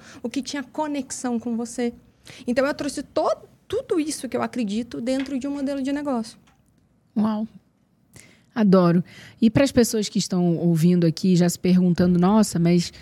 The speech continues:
Speaker 2: e se eu não moro em São Paulo? Se eu não tenho como contratar a Mari?" Existe o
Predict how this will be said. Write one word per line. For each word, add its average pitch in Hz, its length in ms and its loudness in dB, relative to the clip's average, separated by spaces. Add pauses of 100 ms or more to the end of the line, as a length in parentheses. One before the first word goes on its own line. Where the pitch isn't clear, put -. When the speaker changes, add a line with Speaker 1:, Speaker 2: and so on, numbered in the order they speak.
(260)
Speaker 2:
e 208 60 -2
se - 120 -4
eu 214 60 -4
não 208 100 0
moro 196 240 2
em 202 80 2
São 185 240 -2
Paulo? 175 480 0
Se 165 160 -6
eu 185 40 -4
não 190 120 -2
tenho 190 300 2
como 208 580 2 (240)
contratar 190 720 0
a 180 80 2
Mari?" 170 320 2
Existe 202 560 0
o 233 80 -2